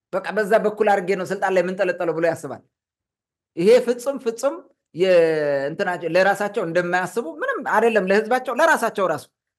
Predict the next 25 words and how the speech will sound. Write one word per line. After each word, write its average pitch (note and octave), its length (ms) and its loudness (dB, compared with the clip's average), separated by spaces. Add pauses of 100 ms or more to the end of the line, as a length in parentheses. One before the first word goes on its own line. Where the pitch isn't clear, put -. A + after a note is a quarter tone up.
ለክብራቸው C4+ 540 2
እንደማያስቡ G#3+ 580 -2
ያሳያል D3 460 -2
ማለት A2+ 240 -10
ነው። - 80 -20 (240)
ስለዚህ A#3+ 280 2
ለህዝቡ G#3 300 6
አይደለም D#3 340 4 (480)
የ-፣ G#3 200 6 (540)
ምንድነው A3 440 0
እንትኑ F3 280 -6
የራሱ G#3+ 360 0
እያረረበት B3 600 2 (420)
የሰው G#3+ 260 4
ማማሰል E3 400 -2
ነው A#2+ 80 -10
ስራው። G#2 220 -16 (560)
በቃ G4+ 240 0
ያማስላል። B3 540 2 (340)
ሂዶ D#3 180 2
በዛ A3 320 6
በ-፣ G#3+ 220 6
ለትግራይ F#3+ 420 0
ልሂቃን G#3+ 340 2
ያማስላል፣ G#3 520 0